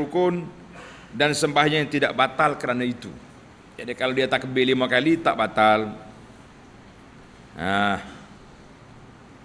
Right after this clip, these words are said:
Habis kalau kita tak khayal, makmum khusyuk belakang,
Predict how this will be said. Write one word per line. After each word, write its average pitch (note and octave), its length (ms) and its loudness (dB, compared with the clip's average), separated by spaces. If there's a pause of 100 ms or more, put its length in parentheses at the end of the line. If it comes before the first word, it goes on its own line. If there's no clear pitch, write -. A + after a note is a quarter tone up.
(320)
Habis G#3+ 460 2 (460)
kalau F#3+ 240 4
kita G3+ 320 0 (560)
tak F3 160 2
khayal, C#3+ 400 4 (1400)
makmum F3+ 400 2
khusyuk E3+ 720 2
belakang, D3 480 4